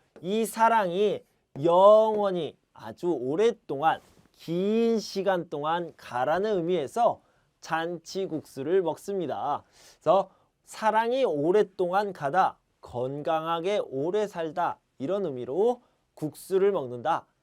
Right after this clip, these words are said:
잔치국수를 먹는다 이렇게 생각하시면 되겠습니다. 자, 두 번째는 미역국입니다.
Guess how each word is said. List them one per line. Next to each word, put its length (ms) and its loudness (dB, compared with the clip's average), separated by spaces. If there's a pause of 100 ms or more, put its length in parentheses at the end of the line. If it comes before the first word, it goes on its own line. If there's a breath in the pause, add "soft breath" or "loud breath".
잔치국수를 960 -6
먹는다 540 -4 (260)
이렇게 480 -4 (120)
생각하시면 800 -8
되겠습니다. 640 -8 (680 soft breath)
자, 120 2
두 160 0
번째는 460 2
미역국입니다. 1000 -2